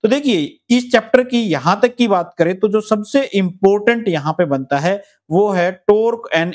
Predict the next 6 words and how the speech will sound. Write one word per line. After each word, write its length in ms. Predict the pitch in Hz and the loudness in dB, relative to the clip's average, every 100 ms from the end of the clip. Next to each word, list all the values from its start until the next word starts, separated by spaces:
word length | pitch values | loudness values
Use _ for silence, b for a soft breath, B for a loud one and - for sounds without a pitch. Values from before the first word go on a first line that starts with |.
| - - | -8 -2
electric 560 | 160 160 _ 208 202 156 | -2 -2 _ -2 -2 0
dipole 500 | 143 139 143 143 151 143 - | 0 0 -2 -2 -2 -6 -6
in 160 | 151 147 - 143 135 | -4 -4 -10 -10 -4
uniform 640 | 180 190 190 147 127 135 - - | -2 -2 -4 -2 -2 -2 -6 -4
electric 520 | 135 113 _ 127 123 - 147 | -4 -4 _ -10 -10 -8 -4
field। 240 | 139 110 | -2 -4